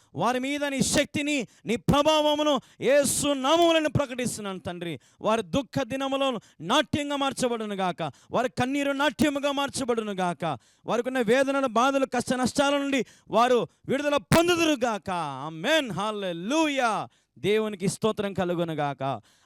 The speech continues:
ఆయన మాటలో శక్తి ఉంది. ఈరోజు దేవుడు నీతో మాట్లాడుతున్నాడు. నీకు సంపూర్ణముగా ఆయన మిమ్మల్ని స్థిరపరచాలని,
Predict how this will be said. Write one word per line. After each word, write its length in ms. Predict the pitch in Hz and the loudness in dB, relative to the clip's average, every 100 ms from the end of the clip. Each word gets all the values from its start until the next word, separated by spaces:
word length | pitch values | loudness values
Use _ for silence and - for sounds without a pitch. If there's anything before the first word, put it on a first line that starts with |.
| - | -8
ఆయన 220 | 165 190 | -6 -4
మాటలో 480 | 185 196 247 254 254 | -2 2 2 4 2
శక్తి 320 | - 226 247 | 2 0 -2
ఉంది. 360 | 247 240 196 127 _ _ | -2 2 2 0 _ _
ఈరోజు 260 | 175 240 247 | 2 4 4
దేవుడు 400 | 175 240 302 302 | 4 6 6 4
నీతో 280 | 294 285 277 | 2 0 2
మాట్లాడుతున్నాడు. 880 | 262 269 240 247 233 226 220 208 165 _ - | 2 0 2 0 0 0 2 4 2 _ -6
నీకు 220 | 190 220 | -4 -2
సంపూర్ణముగా 1400 | 185 - 240 220 247 247 247 240 233 233 226 233 220 196 120 _ - | 0 0 -2 -2 2 4 4 2 -2 -2 2 4 6 4 0 _ -6
ఆయన 340 | 151 226 247 247 | 0 0 0 -2
మిమ్మల్ని 440 | 240 240 240 240 | -2 -2 0 0
స్థిరపరచాలని, 1200 | - 247 254 254 247 - 226 226 220 220 214 147 | 0 -2 0 0 -2 0 0 2 0 0 0 -4